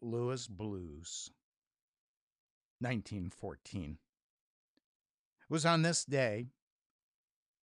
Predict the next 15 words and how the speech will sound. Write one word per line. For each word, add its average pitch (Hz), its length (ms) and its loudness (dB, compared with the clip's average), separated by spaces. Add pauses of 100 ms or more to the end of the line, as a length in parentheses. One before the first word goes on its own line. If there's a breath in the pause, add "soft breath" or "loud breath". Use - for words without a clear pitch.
(640)
in 143 440 4 (260)
the 131 160 -2
year 139 560 0
nineteen 151 960 0
twenty-seven, 131 1400 -4 (1700)
a 139 80 2
year 160 380 8
that 156 180 2
will 143 140 4
go 143 180 2
down 127 540 2 (1500)
as 135 180 0
the 139 140 -2
year 165 480 2
that 123 220 -2